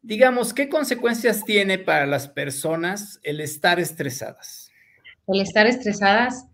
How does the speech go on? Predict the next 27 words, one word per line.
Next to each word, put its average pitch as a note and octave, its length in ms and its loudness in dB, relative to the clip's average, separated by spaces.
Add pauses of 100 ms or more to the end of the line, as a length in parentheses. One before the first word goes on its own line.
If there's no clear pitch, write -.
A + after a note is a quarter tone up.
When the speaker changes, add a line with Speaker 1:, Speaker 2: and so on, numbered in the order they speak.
(440)
Speaker 2:
híjole, F3+ 400 -2
creo G#3 180 -4
que A3+ 80 -8
son A3 680 -2 (140)
muchísimas, A#3 880 -2
como F#3+ 240 -4
decía F3 240 -4
Miriam, G#3 260 0
dependiendo F3 500 -2
del G3 80 -4
nivel E3 260 -2
de, E3+ 180 -6
del F3 140 -4
nivel E3+ 260 -2
de G3 60 -6
estrés. F#3 440 -8 (440)
Este, E3 1300 0 (400)
por F#3+ 140 0
ejemplo, G#3 320 -2
en G3 60 0
el F3+ 120 -4
tema G#3+ 240 0
del A3 100 -2
trabajo, F#3 540 -2
cuando F3 220 -4
estamos G3+ 340 -4
estresados, F#3+ 920 -4